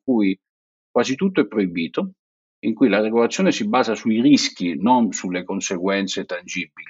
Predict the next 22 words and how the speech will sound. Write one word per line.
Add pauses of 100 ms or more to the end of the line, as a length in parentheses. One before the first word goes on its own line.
ma
su
una
valutazione
preventiva
ex
ante
dei
rischi, (460)
e (320)
non
si
rendono
conto
di
che
conseguenze
provocherà
poi
sull'atteggiamento
dei
giovani